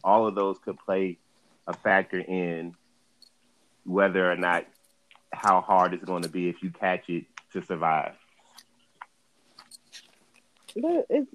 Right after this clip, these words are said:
Speaker 2: is it really a, a Black thing versus
Speaker 1: Black
Speaker 2: a
Speaker 1: people have,
Speaker 2: lifestyle thing?
Speaker 1: I think Black people have more health conditions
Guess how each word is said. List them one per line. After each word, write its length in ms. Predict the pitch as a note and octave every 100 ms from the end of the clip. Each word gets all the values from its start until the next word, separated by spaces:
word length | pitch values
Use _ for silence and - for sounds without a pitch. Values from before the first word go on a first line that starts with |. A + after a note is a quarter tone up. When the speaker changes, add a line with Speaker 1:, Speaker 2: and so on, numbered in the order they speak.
| -
Speaker 2:
is 160 | A#3 A3+
it 100 | -
really 380 | E3+ G#3 B3+ A#3+
a, 1000 | G#3+ F#3 - _ - _ _ - -
a 140 | F#3 F3
Black 420 | D#3 E3 E3+ G#3
thing 340 | - G#3+ A#3+ G3
versus 640 | F3+ F#3+ F#3 F#3+ F3 E3+ _ _ _ _ _ _ _ _ _ _ _ _
Speaker 1:
Black 320 | D#2+ A2+ C#3
Speaker 2:
a 40 | F#3+
Speaker 1:
people 240 | E3 D#3 E3+
have, 220 | E3 A3+
Speaker 2:
lifestyle 120 | A#3+
thing? 380 | B3 C4 C#4+ C#4+ -
Speaker 1:
I 80 | C#3+
think 280 | F#3 E3 C3+
Black 260 | C3+ D3
people 240 | D#3+ C#3+ D3
have 220 | C#3+ C#3+
more 240 | C#3+ D3 C#3
health 260 | C3+ C#3+ -
conditions 720 | C3+ C3 C3 C3 B2+ B2